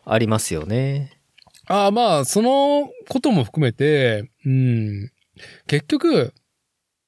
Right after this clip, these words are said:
Speaker 2: この、一番僕が信じてるのはこのブランド力なんだよね。
Speaker 1: ほう。
Speaker 2: バイクを結局スーリーがしっかり固定してくれてるんですよ。
Speaker 1: うん、うん。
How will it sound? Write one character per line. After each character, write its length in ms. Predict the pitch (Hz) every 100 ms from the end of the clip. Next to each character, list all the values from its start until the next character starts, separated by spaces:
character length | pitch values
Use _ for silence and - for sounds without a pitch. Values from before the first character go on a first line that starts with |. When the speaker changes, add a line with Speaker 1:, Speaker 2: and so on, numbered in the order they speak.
| _ _ _ _ _ _ -
Speaker 2:
こ 120 | 175
の、 460 | 175 175 175 170 -
一 240 | - - 294
番 220 | 359 330
僕 260 | 349 - 160
が 140 | 123
信 960 | - - - 185 175 170 170 160 160 127
じ 160 | 110
て 80 | 107
る 80 | 101
の 100 | 104
は 80 | 101
こ 100 | 101
の 80 |
ブ 200 | 98 123
ラ 160 | 160 262
ン 80 | 339
ド 100 | 339
力 380 | 302 117 107 -
な 180 | 104 98
ん 60 |
だ 80 | 90
よ 100 | 95
ね。 160 | 117 143 _ _ _ -
Speaker 1:
ほ 460 | - 120 113 98 80
う。 600 | _ _ _ _ _ - - _ _ _ _ _ _ _ _ _ _ _
Speaker 2:
バ 260 | 135 214 320
イ 80 | 302
ク 160 | -
を 120 | 131 123
結 160 | 113
局 140 | 135 135
ス 260 | - 254
ー 140 | 302 247
リ 160 | 113
ー 40 | 107
が 80 |
し 160 | - 117
っ 60 | -
か 120 | 220
り 80 | 165
固 140 | -
定 160 | 135 127
し 60 |
て 80 | 147
く 80 | 151
れ 60 | 151
て 80 |
る 60 | 147
ん 20 |
で 80 | 98
す 100 | -
よ。 80 | 113 _ _ _ _ _ _ _ _ _ _ -
Speaker 1:
う 60 | 127
ん、 180 | 95 90 _ 104
う 40 |
ん。 160 | 85